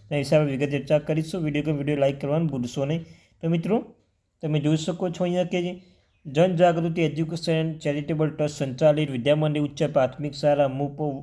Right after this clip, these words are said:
લુવાણા. અને મિત્રો, લાયકાત ધોરણ જોઈ શકો છો, સંખ્યા બે છે. એટલે અંગ્રેજી અને ગણિત વિષય માટે ઉચ્ચ માધ્યમિક શાળામાં બી એ, બી એડ, એમ એ, બી એડ કરેલું હોવું જોઈએ, સંખ્યા બે છે. જ્યારે ઉચ્ચ પ્રાથમિક શાળામાં બી એસ સી, બી એડ, એમ એસ સી, બી એડ એક જગ્યા ખાલી છે.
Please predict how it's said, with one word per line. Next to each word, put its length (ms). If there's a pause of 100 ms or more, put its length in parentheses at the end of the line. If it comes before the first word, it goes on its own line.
(160)
લુવાણા. 420 (640)
અને 100
મિત્રો, 320
લાયકાત 380
ધોરણ 140
જોઈ 140
શકો 280
છો, 100
સંખ્યા 380
બે 220
છે. 180
એટલે 260
અંગ્રેજી 500
અને 220
ગણિત 280
વિષય 240
માટે 480 (300)
ઉચ્ચ 200
માધ્યમિક 600
શાળામાં 580 (300)
બી 220
એ, 40
બી 200
એડ, 220
એમ 180
એ, 140
બી 180
એડ 200
કરેલું 300
હોવું 140
જોઈએ, 100
સંખ્યા 320
બે 180
છે. 220
જ્યારે 220
ઉચ્ચ 160
પ્રાથમિક 440
શાળામાં 420 (500)
બી 140
એસ 120
સી, 580
બી 220
એડ, 320
એમ 180
એસ 120
સી, 360
બી 140
એડ 220
એક 180
જગ્યા 280
ખાલી 280
છે. 220